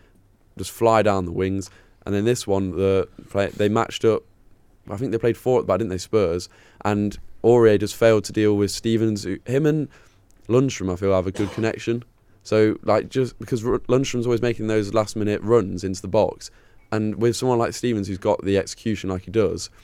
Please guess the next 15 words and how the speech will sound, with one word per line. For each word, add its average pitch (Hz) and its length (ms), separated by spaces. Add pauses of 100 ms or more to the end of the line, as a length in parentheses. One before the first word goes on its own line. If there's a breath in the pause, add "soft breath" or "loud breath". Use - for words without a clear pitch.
(340 soft breath)
the - 80
amount 113 180
of 107 60
times, 113 360
I 101 60
think 123 160
it 104 60
wa-, 101 100 (500)
might 104 200
have 87 100
been 107 160
for 98 80
the 101 80
goal 107 400 (180 soft breath)
or 98 320